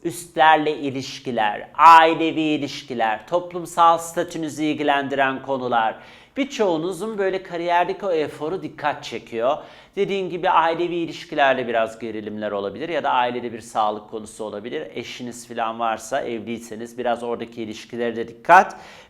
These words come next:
Bilhassa onu ila yirmi dördü arası Mars Neptün kavuşumu olacak.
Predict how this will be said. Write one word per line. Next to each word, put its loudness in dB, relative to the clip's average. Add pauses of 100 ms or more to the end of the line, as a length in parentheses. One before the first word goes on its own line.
Bilhassa 2
onu -4
ila -2
yirmi -6
dördü -2
arası 0 (260)
Mars 0
Neptün -6
kavuşumu -10
olacak. -10